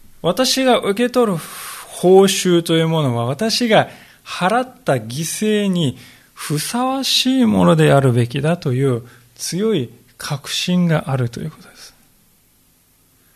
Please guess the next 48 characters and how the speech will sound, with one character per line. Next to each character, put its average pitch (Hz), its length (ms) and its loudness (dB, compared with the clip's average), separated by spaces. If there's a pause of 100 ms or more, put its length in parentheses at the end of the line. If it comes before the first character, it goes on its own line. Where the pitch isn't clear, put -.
(420)
私 226 320 -4
が 233 60 0
受 226 100 -2
け 226 60 -2
取 220 120 -2
る 165 60 0
報 160 120 -4
酬 151 180 -2
は、 143 60 0
私 196 280 -4
が 180 80 -2
払 190 220 -6
っ 190 80 -10
た 147 80 -4
犠 120 140 -8
牲 190 240 -2
に 147 180 0
見 123 240 -2
合 311 160 -4
う 302 40 -4
も 247 140 4
の 170 140 2
で 139 100 2
な 131 140 0
け 131 140 -8
れ 123 100 -4
ば 117 100 -8
な 113 140 -10
ら 117 100 -10
な 117 140 -12
い 120 80 -14
と 180 120 -8
い 202 140 0
う 127 100 -2 (300)
信 202 560 2
念 110 240 0
の 107 80 -2
よ 104 120 -6
う - 20 -8
な 107 120 -6
も 117 120 2
の 123 80 2
が 107 120 -4
あ 107 40 -10
る 120 80 -16
ん 156 80 -18
で - 80 -20
す。 - 160 -20